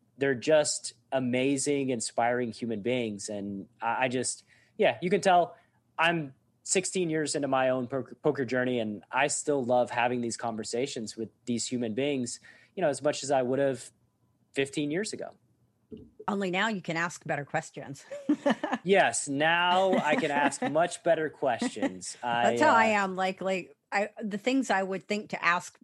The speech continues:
Speaker 2: you know, back then were, you know, not good. Whereas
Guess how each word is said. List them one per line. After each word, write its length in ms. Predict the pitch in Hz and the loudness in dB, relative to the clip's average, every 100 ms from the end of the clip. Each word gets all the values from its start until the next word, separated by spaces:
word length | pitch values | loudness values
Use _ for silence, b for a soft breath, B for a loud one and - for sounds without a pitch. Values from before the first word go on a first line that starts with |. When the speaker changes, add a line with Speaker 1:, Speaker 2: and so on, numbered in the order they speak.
| - | -4
Speaker 2:
you 120 | 208 | -2
know, 100 | 185 | 0
back 300 | 160 160 - | 0 -2 -4
then 320 | 190 180 151 | -4 -4 -4
were, 180 | 151 147 _ _ _ _ _ _ _ _ | -8 -12 _ _ _ _ _ _ _ _
you 120 | - | -10
know, 180 | - - - _ _ _ _ _ _ _ - | -10 -12 -16 _ _ _ _ _ _ _ -12
not 260 | 160 151 139 | -6 -6 -4
good. 220 | 147 151 _ _ _ _ _ | -6 -6 _ _ _ _ _
Whereas 400 | - 208 185 180 | -2 0 0 -2